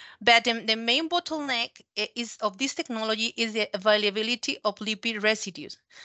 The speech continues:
So analysts agree that there is not enough lipid waste available in Europe to cover the demand for renewable fuels in transport. So from twenty thirty onwards, we will need other technologies capable of transforming waste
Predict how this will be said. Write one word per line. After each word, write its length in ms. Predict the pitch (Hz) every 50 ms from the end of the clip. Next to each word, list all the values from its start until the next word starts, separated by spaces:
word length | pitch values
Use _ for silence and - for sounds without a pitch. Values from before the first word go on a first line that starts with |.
| - - _
So 160 | - 208 196 -
analysts 500 | 214 214 233 262 269 277 285 302 302 -
agree 380 | 311 - 277 269 247 226 240 - _
that 300 | - 190 190 190 190 _ _ _ _ -
there 160 | 202 214 226
is 160 | 269 277 247
not 260 | 240 233 226 226 - _ _ -
enough 480 | 196 196 190 190 196 202 226 277 320 -
lipid 480 | 320 320 320 302 - 285 277 277 269 - _ - - 214
waste 280 | 196 233 240 240 - - -
available 460 | 214 185 208 214 208 208 208 202 214
in 180 | 214 208 190 185
Europe 300 | 175 196 196 214 208 -
to 120 | - 185 _ -
cover 300 | - - 240 240 226 220
the 100 | 196 185
demand 480 | 185 185 175 175 180 185 185 190 208 196
for 160 | - - 180
renewable 480 | 170 190 185 185 185 180 175 180 175 175
fuels 340 | 170 - - 180 180 - -
in 120 | 175 156
transport. 520 | - - 175 170 170 - - - - 180 - _ - - - - - -
So 380 | - - - - 247 220 185 190 - - - _
from 340 | - - - 240 214 208 208
twenty 320 | 196 - 233 240 285 339 370
thirty 380 | - - 302 277 277 262 262
onwards, 560 | - 208 208 208 208 226 247 240 202 202 202
we 100 | 208 208
will 180 | 214 208 220 214
need 220 | 208 208 214 220 - -
other 280 | 220 214 233 247 226
technologies 680 | 208 - - 180 175 175 175 170 170 170 165 190 196 -
capable 580 | - - 180 180 - 196 185 185 196 202 208 202 - - - - _ _ _ _ - - _ -
of 160 | - 233 247
transforming 800 | - - 226 196 190 - - - - 240 233 233 226 214 190 185
waste 680 | 175 180 190 208 226 226 175 180 226 311 - - -